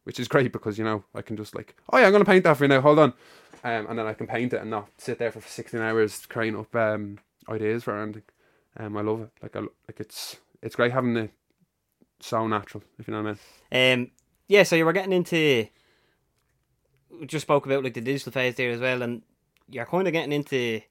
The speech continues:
Speaker 2: the digital realm a little bit more now with, like, Procreate or
Speaker 1: Yeah, yeah,
Speaker 2: Illustrator or
Speaker 1: Procreate and
Speaker 2: Photoshop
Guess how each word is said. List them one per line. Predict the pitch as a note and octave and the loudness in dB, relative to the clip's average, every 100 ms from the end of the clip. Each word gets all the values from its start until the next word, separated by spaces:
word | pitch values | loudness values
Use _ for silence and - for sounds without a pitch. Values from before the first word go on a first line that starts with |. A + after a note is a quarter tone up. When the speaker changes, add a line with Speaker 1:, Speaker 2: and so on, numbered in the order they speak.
| _ _ | _ _
Speaker 2:
the | A#2 | -10
digital | A#2 B2+ B2 | -6 -6 -4
realm | A#2 B2 | -4 -2
a | A2+ | -4
little | A2 C3+ D3 | -4 -4 -2
bit | C3 A#2+ | -4 -4
more | B2 B2+ | -2 -2
now | B2 A#2+ | -2 -2
with, | A#2+ A2+ | -4 -6
like, | G#2+ A2 | -8 -8
Procreate | B2+ B2 B2 B2 A#2 | -6 -6 -4 -4 -2
or | A#2 A2 G#2+ | -2 -2 -4
Speaker 1:
Yeah, | A2 | -4
yeah, | |
Speaker 2:
Illustrator | A#2+ A2+ B2 A#2+ | 0 0 2 2
or | A#2 | 2
Speaker 1:
Procreate | A2+ A#2 | 2 0
and | |
Speaker 2:
Photoshop | G#2+ | 0